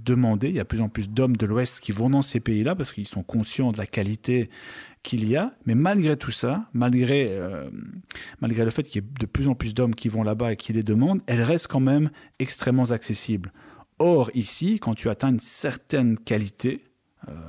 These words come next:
chez une fille, pff, t'as intérêt à t'accrocher, hein. T'as vraiment intérêt à t'accrocher parce que tu vas devoir bouffer de la merde pour, euh,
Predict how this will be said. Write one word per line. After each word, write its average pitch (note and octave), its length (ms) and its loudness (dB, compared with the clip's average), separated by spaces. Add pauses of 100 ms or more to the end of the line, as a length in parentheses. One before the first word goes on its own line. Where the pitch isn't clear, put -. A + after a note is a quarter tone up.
(160)
chez G#2 220 -2
une G2 120 0
fille, F#3 300 -2 (680)
pff, - 340 -4 (120)
t'as F#2+ 100 -4
intérêt C3 260 0
à D3+ 40 0
t'accrocher, A2+ 520 -2
hein. A#2+ 260 -4
T'as G2 120 -4
vraiment D3+ 460 2
intérêt B2+ 240 0
à B2 40 2
t'accrocher F#3 420 -2
parce C#3+ 100 -2
que B2 40 -2
tu - 120 -6
vas A2 80 -2
devoir A#2+ 240 2
bouffer A2+ 320 0
de A#2 60 -2
la A2 80 2
merde C3+ 300 2
pour, A#2+ 420 -4
euh, G#2 260 -6